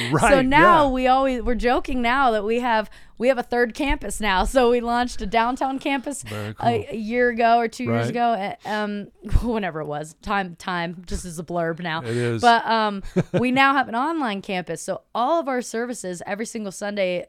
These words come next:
Speaker 1: it's all on YouTube. Um, just the Well Salt Lake City. So if
Speaker 2: Okay.
Speaker 1: people just YouTube the Well Church Salt Lake City or the Well Salt Lake City, um, it should pop up. All of our sermons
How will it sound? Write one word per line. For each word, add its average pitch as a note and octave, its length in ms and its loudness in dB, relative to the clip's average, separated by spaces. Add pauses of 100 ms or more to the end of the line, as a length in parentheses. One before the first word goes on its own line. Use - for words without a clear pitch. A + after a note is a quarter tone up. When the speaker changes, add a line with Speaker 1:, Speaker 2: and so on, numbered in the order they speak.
Speaker 1:
it's G3+ 200 -8 (120)
all G#3+ 300 0
on G3+ 180 -4
YouTube. A3 460 -4 (480)
Um, F#3+ 560 -4 (520)
just G3 360 -10
the F#3 120 -2
Well F#3+ 760 -2 (360)
Salt - 440 -4
Lake F#3 220 -8
City. G3 480 -6 (280)
So F#3+ 200 -4
if F3+ 60 -2
Speaker 2:
Okay. - 180 -6
Speaker 1:
people C3+ 160 -4
just F#3 220 -10
YouTube G3+ 480 -8
the F#3+ 120 -8
Well G3+ 600 -2
Church G#3 360 -6
Salt F#3 300 -6
Lake F3 140 -10
City F#3+ 320 -6
or F#3+ 80 -2
the F3 100 -6
Well E3+ 180 -4
Salt E3+ 240 -10
Lake E3+ 120 -12
City, F3+ 340 -10 (460)
um, F#3+ 360 -2
it F#3 140 -8
should G#3 220 -10
pop E3+ 280 -6
up. A3 300 -4 (640)
All G3+ 180 2
of G3+ 100 -2
our G3+ 120 -2
sermons F#3+ 640 -8